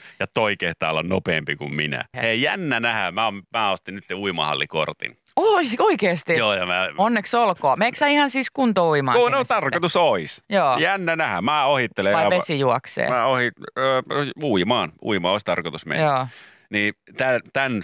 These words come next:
Speaker 1: todellisuuden edessä niin on, on jännä nähdä, mitä tapahtuu. Uskallanko mä ohittaa?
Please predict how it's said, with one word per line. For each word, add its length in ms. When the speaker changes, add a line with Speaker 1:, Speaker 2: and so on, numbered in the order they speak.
Speaker 1:
todellisuuden 680
edessä 380
niin 140
on, 140
on 100
jännä 240
nähdä, 160
mitä 220
tapahtuu. 560
Uskallanko 340
mä 140
ohittaa? 520